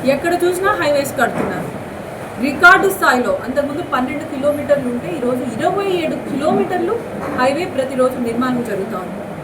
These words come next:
మీరు అందరూ చూసే ఉంటారు. ఇప్పుడు మన భారతదేశం గురించి మనం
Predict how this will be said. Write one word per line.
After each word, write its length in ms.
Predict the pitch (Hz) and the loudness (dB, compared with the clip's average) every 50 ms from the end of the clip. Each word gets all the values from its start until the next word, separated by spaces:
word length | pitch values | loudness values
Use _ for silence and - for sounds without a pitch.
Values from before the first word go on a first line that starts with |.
| - - - - - - - - - - - - - - | -12 -12 -12 -12 -12 -12 -12 -10 -10 -10 -10 -10 -6 -4
మీరు 140 | 254 302 294 | 0 2 4
అందరూ 400 | 294 269 285 330 359 - - 339 | 4 4 4 2 0 0 -2 -4
చూసే 160 | 330 - 370 | -2 -2 -2
ఉంటారు. 360 | 349 311 269 233 - - - - - - - - - - - - - - - - - - - | -2 0 0 -2 -2 -2 -4 -6 -8 -10 -10 -10 -10 -10 -10 -10 -8 -8 -6 -6 -4 -4 -2
ఇప్పుడు 160 | - - 285 | 0 2 2
మన 160 | 269 254 269 269 | 2 4 2 2
భారతదేశం 640 | 247 254 269 285 311 - 320 339 320 - 330 320 - | 4 4 4 4 2 0 0 -2 -4 -2 -2 -2 -2
గురించి 200 | 294 285 302 - | -2 -2 -2 -2
మనం 200 | 311 294 277 | -2 -4 -2